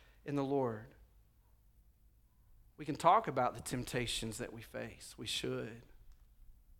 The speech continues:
The struggles, to borrow from C R, the habits and the hurts and the hang-ups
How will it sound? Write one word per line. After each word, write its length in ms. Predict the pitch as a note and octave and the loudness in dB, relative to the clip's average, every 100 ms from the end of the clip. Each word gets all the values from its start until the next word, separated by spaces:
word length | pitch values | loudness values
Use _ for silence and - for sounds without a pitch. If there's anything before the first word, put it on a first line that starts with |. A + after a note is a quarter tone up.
| - - - - - - - - - - | -20 -18 -18 -18 -18 -20 -20 -20 -20 -12
The 100 | C#3 | -6
struggles, 1080 | - - C#3+ C#3 A#2+ A#2+ A2+ - - - - - - - - - - - | -4 2 6 6 4 -6 -10 -12 -12 -12 -14 -20 -20 -20 -20 -20 -20 -14
to 80 | - | -10
borrow 440 | B2 C#3+ D3 C3+ C3 | 4 8 10 10 6
from 220 | - B2 | -2 -4
C 280 | - C#3+ C3+ | -2 0 4
R, 280 | C3+ C3 B2+ | 6 6 6
the 120 | B2+ | 2
habits 560 | C3 D3 C#3 B2+ B2 | 4 6 6 2 -4
and 100 | C3+ | -4
the 80 | B2+ | -2
hurts 400 | B2+ D3 C3 - | 2 4 2 -2
and 100 | A#2+ | -4
the 60 | B2+ | 0
hang-ups 960 | C#3+ D#3+ D#3 B2+ G#2+ - - - - | 4 4 4 2 -2 -8 -12 -12 -14